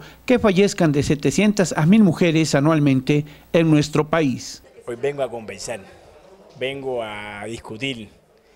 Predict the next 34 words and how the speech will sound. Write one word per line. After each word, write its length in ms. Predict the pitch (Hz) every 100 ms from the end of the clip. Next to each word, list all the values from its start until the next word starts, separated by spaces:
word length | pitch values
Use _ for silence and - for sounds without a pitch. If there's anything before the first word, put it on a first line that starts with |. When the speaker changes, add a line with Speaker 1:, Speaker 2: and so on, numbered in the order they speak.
| _ _
Speaker 2:
vengo 300 | - 120 143
a 80 | 135
confrontar 560 | 123 117 117 110 120 123
ideas, 480 | 120 131 131 110 101 _ - -
vengo 220 | 117 135
a 60 | 143
transmitir 440 | 131 120 117 139
experiencia, 680 | 139 - 120 131 135 107 101
que 80 | 104
eso 160 | 120 135
e-, 240 | 131 127
equivale 420 | 120 113 117 139
a 40 | 135
cometer 340 | 127 117 135
muchos 300 | 139 143 139
errores 360 | 135 135 143 - - _ _ _ _ _ _ -
y 120 | 127
tener 260 | 123 120
la 120 | 135 131
humildad 360 | 123 113 127
de 80 | 135
reconocerlo. 640 | 120 110 110 104 123 107 - _ _ _ _ _ _ _ _ _
¿Por 140 | 127
qué? 320 | 113 170 170 -
Sobre 240 | 127 120
todo 120 | 135
porque 200 | 151 139
me 100 | 120
gusta 240 | 117 143 139
el 60 |
proyecto 420 | 131 123 131 135
que 80 | 120
tienen 240 | 113 123 117
aquí. 200 | 110